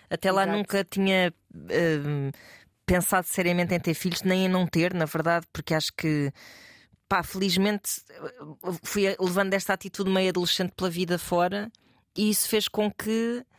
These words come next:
Speaker 1: eu não, por um lado fui um bocado estróina, porque tipo, <laughs> pronto, sei lá, andava aí, pronto, nas más vidas.
Speaker 2: É, ou
Speaker 1: No que
Speaker 2: boas.
Speaker 1: seria considerado, lá está, isto tem a ver
Speaker 2: Sim.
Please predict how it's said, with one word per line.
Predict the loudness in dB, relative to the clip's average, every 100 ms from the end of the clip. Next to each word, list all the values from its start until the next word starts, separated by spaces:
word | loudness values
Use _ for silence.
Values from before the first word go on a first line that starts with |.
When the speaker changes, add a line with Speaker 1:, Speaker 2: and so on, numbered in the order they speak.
| _ -20 _ _ _ _ -2
Speaker 1:
eu | 2 4 4 2 0
não, | 2 2 2 0 0 -2 -2 -6 -10 _ _ _ _
por | -2
um |
lado | -2
fui | -2
um | -4
bocado | -4 -4
estróina, | -2 0 2 0 -2 -4 -10 _ _ _ _ -10
porque | -8 -2 -2
tipo, | -2 -6 -4 -4 -4
<laughs> |
pronto, | -4 -4 -4
sei | -4 -2
lá, | 0 -2 -4
andava | -6 -4 -2 0
aí, | 0 0 0 -2 -6 -10 -14 _ _ _ _
pronto, | -12 -10 -12 -16
nas | -14 -6 -4 -2
más | -2 -2
vidas. | -4 -6 -8 -8 -8 -4 -4 -4
Speaker 2:
É, | -8 -4 -4 -4 -8 -2
ou | 2
Speaker 1:
No | 4
que | 4
Speaker 2:
boas. | 2 2
Speaker 1:
seria | 0 0
considerado, | 0 0 0 2 2 2 -4 -10 -2
lá | -2
está, | 0 0 0
isto | 0
tem | -2
a |
ver | -2
Speaker 2:
Sim. | -2 -2